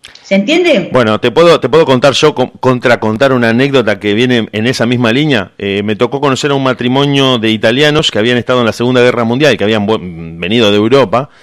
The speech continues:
Speaker 2: que habían experimentado el horror de la Segunda Guerra Mundial, y los fui a visitar a su casa y, eh, la cocina era prácticamente un almacén. Se venía abajo de mercadería, aceite, latas de tomate,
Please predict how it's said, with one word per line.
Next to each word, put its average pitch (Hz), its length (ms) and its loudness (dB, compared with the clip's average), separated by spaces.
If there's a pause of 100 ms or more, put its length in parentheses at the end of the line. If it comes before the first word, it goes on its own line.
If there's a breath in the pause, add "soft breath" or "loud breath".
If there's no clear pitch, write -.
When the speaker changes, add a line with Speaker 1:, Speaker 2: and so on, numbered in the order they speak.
(160 soft breath)
Speaker 2:
que 95 100 -8
habían 117 160 0
experimentado 104 680 -2
el 87 280 -6
horror 110 320 0
de 101 80 0
la 98 80 -2
Segunda 117 240 -2
Guerra 117 180 0
Mundial, 151 420 -2 (880 soft breath)
y 120 480 0
los - 160 -2
fui 180 120 -2
a 180 40 2
visitar 156 300 0
a 165 60 0
su 165 120 -4
casa 165 440 -2 (100)
y, 110 480 -2
eh, 107 220 0
la 107 120 -2
cocina 127 480 0 (380)
era 160 180 -2
prácticamente 160 380 0
un 147 60 2
almacén. 117 460 0 (520)
Se - 180 -4
venía 156 340 0 (100)
abajo 135 420 -2
de 117 60 0
mercadería, 101 580 -2
aceite, 110 540 -2
latas 98 240 -2
de 101 80 -6
tomate, 101 540 -4